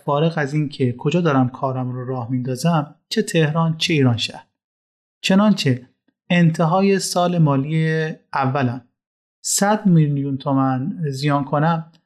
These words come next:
زیان به سال آینده منتقل می‌شه و اگر در سال دوم صد و پنجاه میلیون تومان دیگه باز دوباره زیان کنم، با زیان انباشتهٔ سال اولم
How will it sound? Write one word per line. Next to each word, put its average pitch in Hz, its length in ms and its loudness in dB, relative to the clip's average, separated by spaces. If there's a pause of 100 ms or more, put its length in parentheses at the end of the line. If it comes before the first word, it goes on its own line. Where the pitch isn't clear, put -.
(160)
زیان 165 400 4
به 160 80 0
سال 170 240 -2
آینده 143 420 2
منتقل 127 380 -4
می‌شه - 320 -12 (240)
و 151 120 0
اگر 185 260 2 (160)
در 151 160 0
سال 160 280 0
دوم 135 440 0 (340)
صد 165 240 0
و 165 60 4
پنجاه 165 540 2
میلیون 175 300 2
تومان 175 300 -2
دیگه 156 220 0
باز 147 220 0
دوباره 127 280 0
زیان 120 280 -6
کنم، 135 500 0 (460)
با 170 160 2
زیان 160 320 2
انباشتهٔ 156 640 0
سال 143 300 -2
اولم 160 720 0